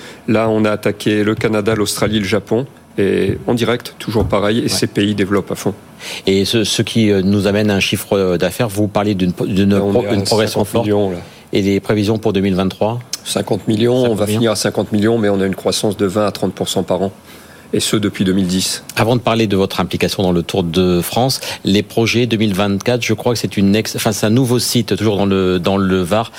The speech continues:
Speaker 1: Ouais.
Speaker 2: pour Ecoy.
Speaker 1: Bah, en fait, euh, tout, tous nos produits sont stockés à Fréjus, donc, euh, on a un problème de place, le chiffre d'affaires progressant, le stock progresse aussi, donc on a un problème de place, donc j'ouvre un nouvel entrepôt de six mille mètres carrés à, à Fréjus.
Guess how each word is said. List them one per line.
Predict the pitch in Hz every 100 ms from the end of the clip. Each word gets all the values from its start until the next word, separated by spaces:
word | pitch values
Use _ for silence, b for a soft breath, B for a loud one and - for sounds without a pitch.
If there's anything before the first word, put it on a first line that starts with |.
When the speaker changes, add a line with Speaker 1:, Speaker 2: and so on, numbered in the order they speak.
| B 104
Speaker 1:
Ouais. | 98 95
Speaker 2:
pour | 101 92
Ecoy. | 98 101 104 131 - B B
Speaker 1:
Bah, | 104
en | 92
fait, | - 123 -
euh, | 110 104 104
tout, | - 131 -
tous | -
nos | 147 127
produits | 117 117 117
sont | -
stockés | 107 - 101 107
à | 98
Fréjus, | - 95 110 123 - -
donc, | 113 104 -
euh, | 101 92
on | 101
a |
un | 95
problème | - 95 95
de | 98
place, | - 113 -
le | 117
chiffre | - 104
d'affaires | 95 87 101 90
progressant, | - 92 92 - 107 107
le | 95
stock | - - 92 -
progresse | - 92 90 -
aussi, | 90 - 110
donc | 101 92
on | 101
a | 90
un |
problème | - 95 92
de | 92
place, | 113 107 98
donc | 104 101 B B B
j'ouvre | - 98 95
un | 95
nouvel | 95 98
entrepôt | 95 - 92 - 101
de | 90
six | - 104
mille | 95 90
mètres | 87
carrés | - 87 95
à, | 90 90
à | -
Fréjus. | - 82 90 -